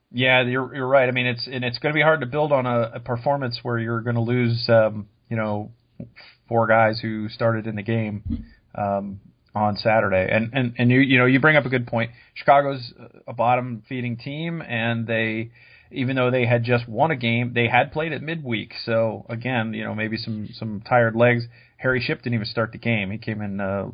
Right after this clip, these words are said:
you know, as a second half substitute. So, um, you know, it, I, yeah, for me, it's guarded optimism because it's been since August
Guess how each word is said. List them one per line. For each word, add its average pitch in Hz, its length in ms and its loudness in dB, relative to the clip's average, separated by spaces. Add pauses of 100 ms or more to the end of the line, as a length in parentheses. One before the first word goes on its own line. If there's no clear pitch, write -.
you 113 100 -4
know, 95 120 -4
as 98 140 -4
a 95 100 -4
second 101 300 -2
half 95 180 -4
substitute. 98 680 -6
So, 104 220 -2 (540)
um, 107 440 2 (460)
you 120 160 0
know, 110 320 0 (260)
it, 127 240 -6
I, 120 240 0
yeah, 123 360 4 (720)
for 165 80 -2
me, 196 180 4
it's 143 120 2
guarded 139 380 8
optimism 98 560 -2
because 110 260 -8
it's 113 140 -8
been 123 420 -6 (360)
since 120 400 -10
August 120 400 -2